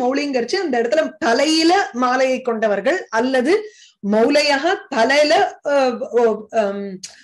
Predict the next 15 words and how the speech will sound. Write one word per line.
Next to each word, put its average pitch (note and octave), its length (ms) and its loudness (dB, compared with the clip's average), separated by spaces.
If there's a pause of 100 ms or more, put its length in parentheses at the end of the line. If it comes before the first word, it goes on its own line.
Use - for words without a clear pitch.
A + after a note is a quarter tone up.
(140)
அஹ், G#3 200 2
த-, C#4 220 2
இது A#3 300 0 (220)
கிரீடம் F4 420 2
வச்சுட்டு A#3 240 -2
இருக்கிறவர்கள். F3 680 -8 (600)
So, E3 180 -10
பரிஸ்புரத்து E4+ 760 2
குண்டல D#4 460 0 (100)
மௌலி D#4+ 280 2
மாலினஹா, F#3+ 600 -4 (340)
குண்டலங்கள் E4 640 2 (120)
ப-, A3+ 240 2
பரிஸ்புரத்து C4 600 -4 (140)
பிரகாசிக்கின்றன, A3+ 920 -4